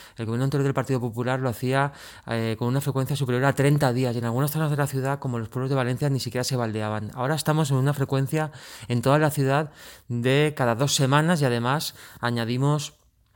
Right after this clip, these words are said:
una solución de lejía para desinfectar, eh, eh, el espacio urbano y además a eso se suma, como digo, los sesenta y ocho operarios con cincuenta y seis mochilas nebulizadoras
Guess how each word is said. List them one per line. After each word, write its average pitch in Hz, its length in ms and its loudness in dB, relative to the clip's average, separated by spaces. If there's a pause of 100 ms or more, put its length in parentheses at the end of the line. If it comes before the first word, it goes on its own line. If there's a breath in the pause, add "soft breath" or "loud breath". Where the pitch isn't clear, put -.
(280)
una 131 160 0
solución 131 320 2
de 127 80 2
lejía 131 360 2
para 123 200 0
desinfectar, 123 680 0
eh, 117 520 -2
eh, 110 480 -4
el 117 140 -4
espacio 123 360 0
urbano 151 440 2 (320 loud breath)
y 127 80 -2
además 123 340 0
a 139 60 0
eso 139 80 0
se 147 120 -2
suma, 147 360 2
como 127 180 2
digo, 127 240 -2
los 127 220 -2
sesenta 117 240 -4
y 117 40 0
ocho 120 140 -2
operarios 135 320 -2
con 139 100 0
cincuenta 120 320 -4
y 117 40 -2
seis 120 100 -4
mochilas 135 400 -2
nebulizadoras 135 720 -2